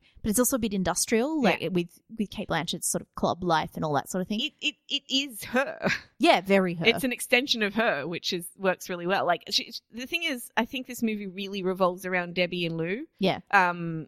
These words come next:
Speaker 2: more than anything else, and their relationship and everything. I, I just feel like, yeah, the, the person who's doing the least <laughs> work is the director. Everybody else is really kind
Speaker 1: Mm.
Speaker 2: of, it's all, it all works really well in the characters and everything like that. But then, yeah, the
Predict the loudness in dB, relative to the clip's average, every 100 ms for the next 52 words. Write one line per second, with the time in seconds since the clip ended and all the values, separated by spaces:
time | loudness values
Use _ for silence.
0 | _ -2 2 2 0 -4 -6 -6 -6 -4
1 | -6 -8 -16 -20 _ _ -2 -2 0 0
2 | 0 2 0 0 -4 -4 -4 -2 -2 -2
3 | -8 -6 -6 -4 -6 -4 -6 -8 -6 -4
4 | -6 -14 _ _ _ _ _ 4 4 2
5 | -6 -8 -6 -2 0 0 -2 -4 -4 -6
6 | -8 -6 -8 -4 -4 -4 -12 -10 -10 -8
7 | -8 -10 -6 -4 -4 -4 -6 -4 -4 -6
8 | -10 -8 -2 0 2 0 -4 -14 _ _
9 | _ _ _ -2 4 6 8 6 2 -6
10 | -10 -14 _ 2 2 2 4 4 2 -4
11 | -2 0 2 0 -2 -6 -4 -4 -6 -10
12 | -10 -8 -6 -4 -4 -4 -2 -2 -4 -2
13 | -2 -2 -8 -12 _ -2 0 -2